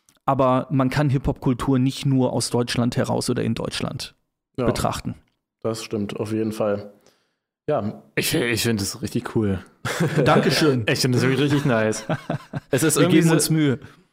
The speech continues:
Speaker 3: es ist, es hört sich nach einem Haufen Arbeit an.
Speaker 1: Ja.
Speaker 3: Aber es,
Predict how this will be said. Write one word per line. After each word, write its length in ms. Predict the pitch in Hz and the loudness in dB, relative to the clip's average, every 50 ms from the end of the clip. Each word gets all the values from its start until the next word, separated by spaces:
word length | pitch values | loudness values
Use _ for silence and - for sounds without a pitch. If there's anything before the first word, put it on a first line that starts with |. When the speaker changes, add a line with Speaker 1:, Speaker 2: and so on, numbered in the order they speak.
| _ _ _ _ _ - | _ _ _ _ _ -2
Speaker 3:
es 160 | 151 139 - | -2 0 0
ist, 240 | 156 147 147 - 123 | 0 0 0 -2 -4
es 240 | 123 120 131 120 - | -4 -4 -2 0 0
hört 100 | 143 135 | 0 0
sich 100 | 131 120 | 0 0
nach 100 | 127 120 | 0 0
einem 300 | 117 110 104 - - - | 0 0 0 0 0 0
Haufen 360 | 151 180 190 165 - 127 113 | 2 2 2 0 0 0 0
Arbeit 300 | 110 110 107 107 107 113 | 2 2 2 0 0 0
an. 260 | 117 123 156 226 247 - | 0 0 0 -2 -2 0
Speaker 1:
Ja. 300 | 127 120 117 117 120 127 - _ _ _ _ _ _ _ _ _ _ _ _ _ | 0 0 2 0 -2 -4 -6 _ _ _ _ _ _ _ _ _ _ _ _ _
Speaker 3:
Aber 200 | - 120 120 123 | -4 0 0 2
es, 380 | 123 - - - - - - | 0 0 -2 -8 -10 -14 -18